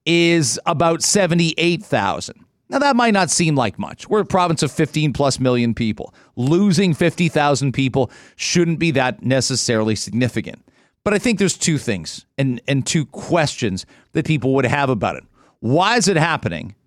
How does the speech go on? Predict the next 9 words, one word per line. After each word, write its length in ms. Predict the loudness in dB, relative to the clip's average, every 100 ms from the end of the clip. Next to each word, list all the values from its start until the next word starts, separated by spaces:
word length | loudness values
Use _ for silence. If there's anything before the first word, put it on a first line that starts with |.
| _ _ _ _
Why 340 | 0 2 4 2
is 140 | 2
the 80 | 2
grass 320 | 2 2 0
greener 360 | 0 2 2 2
on 100 | 2
the 140 | 2
other 160 | 2 2
side? 400 | 2 2 0